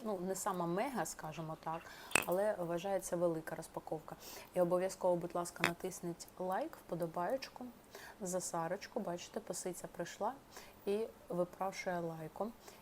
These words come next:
І якщо хто ще не підписаний, будь ласочка, підпишіться на цей канал розпаковок. Мгм. Так, і далі у нас іде другий шопер.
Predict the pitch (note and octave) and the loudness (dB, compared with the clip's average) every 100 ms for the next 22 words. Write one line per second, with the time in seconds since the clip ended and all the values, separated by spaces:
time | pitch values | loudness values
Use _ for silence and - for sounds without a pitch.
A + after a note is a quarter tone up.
0 | - G#3+ G#3+ F3+ - F#3 F3 F3 - F#3 | -4 0 0 0 2 2 2 -2 -2 -2
1 | F3 - E3+ E3 E3+ - B3 - G#3+ E3+ | 0 -2 -2 -2 -8 -4 -2 -2 -4 -4
2 | E3+ E3+ F3+ E3+ - - F3 - - E3 | -4 -4 -2 -4 -6 -12 -10 -12 -10 -8
3 | - E3 - E3 D#3+ D#3+ D#3+ - - - | -6 -6 -8 -6 -6 -8 -10 -12 -20 -16
4 | - - D#3+ D#3+ - D#3+ E3+ B3+ E4 - | -6 -2 -2 -4 -8 -8 -4 -6 -8 -16
5 | - - - - - - D#3+ D#3+ - - | -6 -6 -4 -6 -6 -6 -4 -6 -10 -14
6 | - - E3 G#3 E4+ - - - - D#3+ | -14 -10 -6 -4 -4 -8 -16 -12 -4 -4
7 | - G#3+ B3+ F3+ E3+ G#3+ G3 F3 E3+ - | -4 -4 -4 0 0 0 0 -4 -6 -10
8 | F4 E3 F3 F3+ E3+ - - E3+ F3+ E3+ | -6 -2 0 0 0 -6 -2 -2 -2 -8
9 | - D3 - | -10 -12 -12